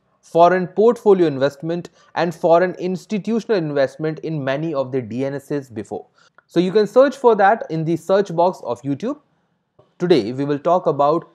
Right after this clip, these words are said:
the recent trend. In order to analyze the recent trend, we have taken the data from the website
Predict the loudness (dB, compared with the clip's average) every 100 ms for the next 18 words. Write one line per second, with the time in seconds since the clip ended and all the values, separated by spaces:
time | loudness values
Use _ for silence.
0 | -2 0 2 0 -4 -4 -4 -6 -8 -8
1 | -14 _ _ _ _ _ _ _ _ _
2 | _ 4 6 6 4 2 4 6 6 6
3 | 4 2 2 -4 -2 -2 -2 -2 0 0
4 | 2 0 0 -2 -2 -2 -2 -2 -2 -4
5 | -4 -4 -4 -6 -2 2 2 0 -2 -2
6 | -2